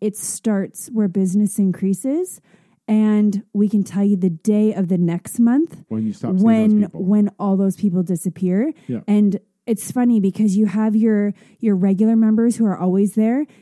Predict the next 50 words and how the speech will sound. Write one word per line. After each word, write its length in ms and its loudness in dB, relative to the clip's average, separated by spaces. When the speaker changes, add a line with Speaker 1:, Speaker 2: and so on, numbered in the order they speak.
Speaker 1:
and 160 0
who 100 2
are 80 2
like, 220 -2
"Oh, 240 0
I 60 -4
hate 360 -4
this 160 -4
part 220 -2
of 100 0
January 480 2
and 80 0
February 420 0
because 320 -2
all 140 2
these 160 2
new 160 2
people 300 -2
come 260 0
in 180 2
and 140 0
take 160 -2
all 100 -2
the 80 0
machines 440 2
and 80 2
Speaker 2:
Yeah. 60 2
Speaker 1:
everything." 340 0
And 160 0
you're 100 2
just 160 -4
like, 300 -4
"Don't 280 0
worry. 480 -4
Speaker 2:
Give 100 -6
'em 140 -2
a 20 0
Speaker 1:
They're 140 6
Speaker 2:
month. 160 -2
Speaker 1:
actually 560 0
gone 320 2
in 100 2
twenty-seven 760 0
days. 340 -4
It's 160 -4
Speaker 2:
Yeah, 60 2
Speaker 1:
okay." 440 -4
Speaker 2:
or 140 -4
less. 340 -10
Speaker 1:
Yes. 540 -6